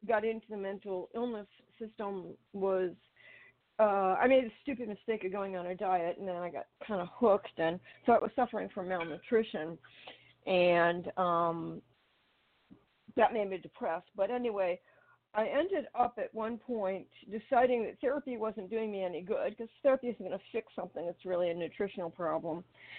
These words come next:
<laughs> And, um, I went into this day treatment program, and it was like that, that program in New York you mentioned,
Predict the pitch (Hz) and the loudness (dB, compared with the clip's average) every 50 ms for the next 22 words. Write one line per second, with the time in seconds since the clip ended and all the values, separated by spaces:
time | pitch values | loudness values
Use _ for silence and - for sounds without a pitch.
0 | - - - 254 233 262 262 285 - - - 294 - - 240 233 226 220 214 208 | -14 -2 0 4 4 4 2 2 -2 -8 -16 -10 -4 0 2 4 6 8 8 8
1 | 208 208 214 208 - - 226 214 208 202 202 196 196 190 196 196 185 170 - - | 6 6 2 -4 -4 0 2 4 6 6 6 6 6 4 2 -2 -6 -8 -12 -14
2 | _ _ _ _ _ _ _ _ _ _ 220 220 202 208 208 202 196 202 208 220 | _ _ _ _ _ _ _ _ _ _ 6 6 8 6 6 6 4 0 2 4
3 | 254 277 277 269 262 220 202 190 - - 196 202 202 - 240 240 220 233 196 - | 4 4 4 2 0 -4 -8 -8 0 2 2 2 2 0 -2 -2 -2 -4 -2 -2
4 | 220 180 180 190 - - - 220 220 220 220 233 233 226 233 - - 214 202 - | -4 -2 0 -2 -2 0 -2 0 0 -2 0 2 2 2 4 4 2 2 2 0
5 | - _ _ _ _ _ 190 208 - - - - 254 247 247 233 247 233 226 220 | -2 _ _ _ _ _ 2 2 2 2 0 4 4 4 4 4 -2 -4 -4 -4
6 | 208 202 196 190 190 226 - - 285 277 262 262 277 269 - 349 294 294 294 294 | -4 -2 0 0 0 0 -2 -6 -4 -2 0 0 0 -2 -2 -4 -4 -4 -4 -6